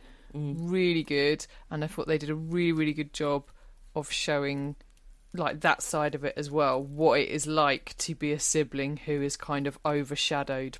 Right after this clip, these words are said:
Speaker 2: by these other events in the family,
Speaker 1: Mm.
Speaker 2: and, um, you know, like, mum and dad never kind of being there for her because of all the stuff they've got to do, and she's not a dick about it. She accepts it is as it is, and, and she's pretty,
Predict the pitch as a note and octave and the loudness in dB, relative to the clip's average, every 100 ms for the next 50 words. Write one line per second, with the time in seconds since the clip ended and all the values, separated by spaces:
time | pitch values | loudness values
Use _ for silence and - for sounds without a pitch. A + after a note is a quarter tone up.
0 | - B2+ C3 C3 C3+ B2+ C3 C3 C3 B2+ | -4 -4 -4 -6 -6 -6 -6 -6 -6 -8
1 | - C3+ B2+ - C3 B2+ B2 B2+ C#3+ C3 | -8 -10 -10 -8 -6 -6 -6 -6 -6 -6
2 | - B2+ C3 B2+ C3 B2 B2+ B2 - - | -10 -10 -10 -10 -8 -8 -10 -14 -20 -20
3 | - D#3+ C#3 C#3+ D3 D3 F3 E3+ E3+ E3+ | -10 -8 -6 -4 -2 2 4 6 6 6
4 | E3+ F3+ F3+ F3+ - F3+ F3 E3 - E3+ | 6 6 6 6 4 4 4 2 4 6
5 | E3+ E3+ D#3+ - D#3 F3+ E3 D#3+ - D#3 | 6 2 0 -4 6 8 10 8 0 0
6 | B3 F3 C#3+ D#3+ E3 F3 D#3 D#3+ D3+ D#3 | 8 10 10 8 2 -4 -2 0 0 0
7 | - D#3 - F3 E3+ - D#3 D#3 D3+ D#3+ | 0 0 4 4 4 0 2 2 2 0
8 | - F3 F3+ - - E3+ - - A#2+ - | -2 -2 0 -2 -2 -2 -4 -2 0 0
9 | - - D3 - - D#3+ - - D#3 C#3+ | -2 -2 -4 -4 -2 -2 -2 -4 -4 -2
10 | C3+ C3+ C3+ - C#3+ C#3 C#3 C#3 - C3+ | -4 -6 -6 0 0 0 -4 -6 -8 -8
11 | C#3+ - - D#3 C#3 C3 | -8 -12 -8 -6 -6 -8